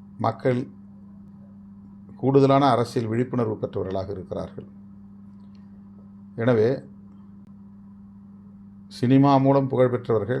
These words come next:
அந்த புகழை பயன்படுத்தி அல்லது விளம்பரத்தை பயன்படுத்தி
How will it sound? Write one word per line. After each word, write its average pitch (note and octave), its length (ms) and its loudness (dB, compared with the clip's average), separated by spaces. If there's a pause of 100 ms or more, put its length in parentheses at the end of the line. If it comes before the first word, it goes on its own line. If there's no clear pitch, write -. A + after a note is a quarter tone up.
அந்த C3 280 0 (100)
புகழை B2+ 640 2
பயன்படுத்தி A2 560 -2
அல்லது A#2+ 260 -2
விளம்பரத்தை G#2+ 540 -4 (220)
பயன்படுத்தி G#2 560 -8